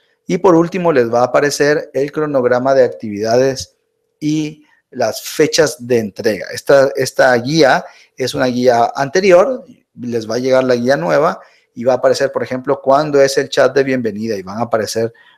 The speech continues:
los horarios en los que usted puede participar,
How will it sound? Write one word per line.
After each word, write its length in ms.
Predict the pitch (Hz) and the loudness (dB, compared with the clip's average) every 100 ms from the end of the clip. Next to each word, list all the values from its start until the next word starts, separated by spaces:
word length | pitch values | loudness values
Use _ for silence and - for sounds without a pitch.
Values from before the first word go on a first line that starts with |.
| _ | _
los 260 | 127 147 | 2 6
horarios 420 | 175 160 147 151 151 | 6 4 4 0 0
en 80 | |
los 120 | 127 - | -4 -6
que 80 | |
usted 280 | 104 117 110 | -8 -6 -4
puede 220 | - 113 | -2 -2
participar, 800 | 113 131 - 139 175 170 156 160 | 0 -2 -2 -8 -8 0 2 2